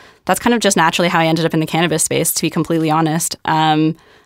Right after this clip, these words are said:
I identified that this was a huge opportunity, not only for myself, but, you know, globally in our country and every single person on the Auxley team, you know?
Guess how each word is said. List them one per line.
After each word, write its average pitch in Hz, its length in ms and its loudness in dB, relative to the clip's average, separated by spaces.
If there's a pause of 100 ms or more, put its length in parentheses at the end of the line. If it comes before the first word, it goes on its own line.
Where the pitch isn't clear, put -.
I 165 200 2
identified 170 800 2
that 156 640 0
this 165 200 -2
was 160 100 -2
a 160 60 -4
huge 180 500 0
opportunity, 175 600 2
not 170 180 2
only 170 180 2
for 175 140 -2
myself, 165 480 0
but, 170 180 0 (120)
you 165 80 2
know, 156 240 0 (100)
globally 165 480 2
in 175 80 4
our 151 140 0
country 170 400 0
and 160 120 0
every 160 520 0 (180)
single 170 300 0
person 170 340 -2
on 165 80 2
the 151 80 0
Auxley 160 320 0
team, 151 180 -2
you 147 60 2
know? 180 240 0